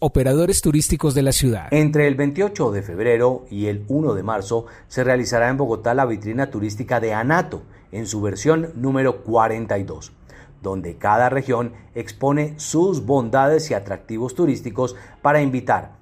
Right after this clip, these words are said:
Speaker 2: a colombianos y extranjeros a que visiten cada territorio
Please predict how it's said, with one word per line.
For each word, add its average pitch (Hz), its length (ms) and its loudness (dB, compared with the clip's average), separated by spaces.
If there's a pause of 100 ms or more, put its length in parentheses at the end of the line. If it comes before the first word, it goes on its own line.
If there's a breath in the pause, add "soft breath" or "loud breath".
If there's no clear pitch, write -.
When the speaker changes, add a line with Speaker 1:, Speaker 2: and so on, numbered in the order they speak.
Speaker 2:
a 85 160 -14
colombianos 123 680 0
y 117 120 0
extranjeros 123 640 0 (200 loud breath)
a 147 140 0
que 160 100 2
visiten 135 520 2
cada 117 500 2
territorio 120 600 0